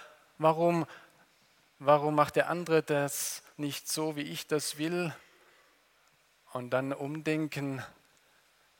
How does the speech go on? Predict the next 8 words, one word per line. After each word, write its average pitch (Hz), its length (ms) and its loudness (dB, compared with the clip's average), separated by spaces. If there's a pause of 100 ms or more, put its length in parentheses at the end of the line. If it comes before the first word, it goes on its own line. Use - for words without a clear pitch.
(240)
ich - 420 -2 (580)
kann 107 220 0
es 104 180 -2
tun. 107 380 -8 (1600)
Das, 131 180 0
was 123 140 -2
ich 156 280 -4
wünsche, 147 480 2